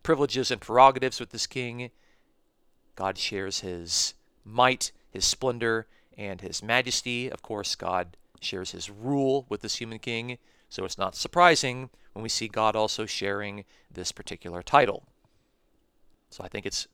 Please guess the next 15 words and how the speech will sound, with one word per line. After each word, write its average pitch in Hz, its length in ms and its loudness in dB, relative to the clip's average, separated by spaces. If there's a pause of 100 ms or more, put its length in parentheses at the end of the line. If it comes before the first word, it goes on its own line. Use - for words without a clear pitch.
(400)
almost 139 360 6
certain 110 480 0
that 104 380 0 (840)
it 104 80 -12
was 101 160 -6
intended 127 760 0 (600)
that - 180 -8
the 95 100 -8
psalm 110 360 2
would 107 140 -6
be 107 120 -2
addressing 107 720 0 (420)
the 101 80 -14
human 110 300 -8
king 98 480 -10